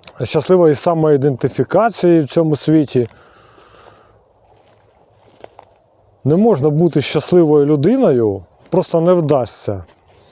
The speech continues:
якщо ви не можете сформувати свою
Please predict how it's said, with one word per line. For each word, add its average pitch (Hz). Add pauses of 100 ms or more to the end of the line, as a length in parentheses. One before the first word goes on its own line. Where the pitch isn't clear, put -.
(460)
якщо 196
ви 185 (120)
не 143
можете 160 (1160)
сформувати 160
свою 151